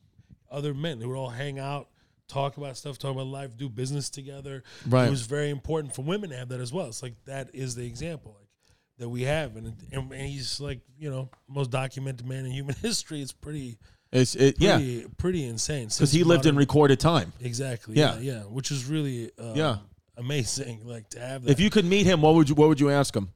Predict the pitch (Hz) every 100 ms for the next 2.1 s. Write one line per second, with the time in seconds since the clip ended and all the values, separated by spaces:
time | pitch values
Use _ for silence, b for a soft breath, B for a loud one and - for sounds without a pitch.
0 | - 135 107 101 104 113 113 101 98 98
1 | 92 _ 156 123 131 135 156 - 156 120
2 | 180